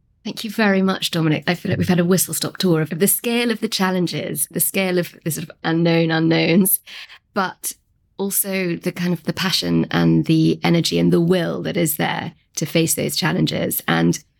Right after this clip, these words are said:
just more discussions and more communication between everyone in the sector will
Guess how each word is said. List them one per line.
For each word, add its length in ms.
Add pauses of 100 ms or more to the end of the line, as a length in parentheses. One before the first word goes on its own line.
(180)
just 240
more 240
discussions 680
and 120
more 140
communication 680
between 400
everyone 380
in 100
the 80
sector 580 (220)
will 460